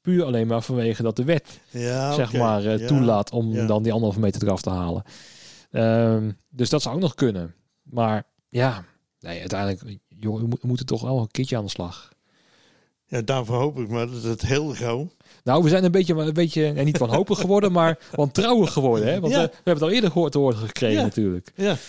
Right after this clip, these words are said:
Speaker 1: Ja. Nee, maar ja, ik denk dat, dat, dat, dat deze twee stemmen die je hoort, dat ik wel relatief positief ben en dat jij toch denkt van,
Speaker 2: Ja.
Speaker 1: nou, ik moet eens maar even zien.
Speaker 2: Ja, oké.
Speaker 1: Dat, dat, dat sowieso, oh, dat, dat, dat het hele, ehm,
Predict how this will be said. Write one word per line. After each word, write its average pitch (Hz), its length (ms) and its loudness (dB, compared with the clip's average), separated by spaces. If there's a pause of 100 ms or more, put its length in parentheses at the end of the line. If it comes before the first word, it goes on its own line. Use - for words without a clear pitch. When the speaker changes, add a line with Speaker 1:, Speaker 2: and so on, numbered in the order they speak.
(320)
Speaker 1:
Ja. 117 360 -2 (200)
Nee, 190 200 4
maar 214 100 6
ja, 208 120 2
ik 208 120 0
denk 208 200 0 (340)
dat, 185 180 0
dat, 180 280 -2
dat, 170 340 -2
dat 156 180 -2
deze 175 220 2
twee 143 180 2
stemmen 156 280 2
die 131 100 4
je 127 80 4
hoort, 147 200 4
dat 117 80 -2
ik 120 120 -2
wel 113 200 2
relatief 113 600 -2
positief 120 400 -2
ben 117 180 -2
en 110 60 -6
dat 107 200 -2
jij 117 220 2
toch 110 180 -4
denkt 110 200 -2
van, 110 120 -4
Speaker 2:
Ja. 147 60 -2
Speaker 1:
nou, 127 140 -2
ik 147 80 -14
moet 123 160 -6
eens 110 120 -4
maar 113 160 -4
even 104 220 -4
zien. 120 280 -4 (140)
Speaker 2:
Ja, 127 480 0
oké. 139 100 -2
Speaker 1:
Dat, 151 100 2
dat, 160 140 2
dat 170 100 -4
sowieso, 190 440 4 (160)
oh, 190 140 -4 (260)
dat, 165 280 -2
dat, 160 120 0
dat 151 200 -4 (240)
het 135 140 -6
hele, 135 420 2 (300)
ehm, 113 540 -4